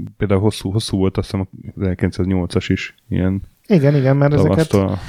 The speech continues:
Speaker 2: mindig megállapították, ugye, hogy
Speaker 1: Aha.
Speaker 2: soha nem szabad világkiállítással vagy bármi más eseménnyel összekötni, és aztán a
Speaker 1: Igen,
Speaker 2: következő
Speaker 1: igen.
Speaker 2: egy még nagyobb esemény mellé rakták.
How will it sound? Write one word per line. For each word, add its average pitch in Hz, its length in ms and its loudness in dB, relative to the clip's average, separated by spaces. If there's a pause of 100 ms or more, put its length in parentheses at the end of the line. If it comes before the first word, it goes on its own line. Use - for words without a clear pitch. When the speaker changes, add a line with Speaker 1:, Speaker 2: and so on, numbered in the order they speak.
(160)
Speaker 2:
mindig 156 220 2
megállapították, 139 920 0
ugye, 139 180 2
hogy 135 320 0 (280)
Speaker 1:
Aha. 104 180 -10
Speaker 2:
soha 143 200 4
nem 131 120 2
szabad 127 240 2
világkiállítással 127 800 0
vagy 123 80 2
bármi 123 240 4
más 120 160 -2
eseménnyel 123 440 -2
összekötni, 147 520 0
és 135 140 -2
aztán 139 220 -2
a - 20 2
Speaker 1:
Igen, 104 120 2
Speaker 2:
következő 98 260 2
Speaker 1:
igen. 123 120 4
Speaker 2:
egy 123 60 2
még 117 120 4
nagyobb 110 280 2
esemény 113 380 -2
mellé 117 260 -4
rakták. 117 440 -4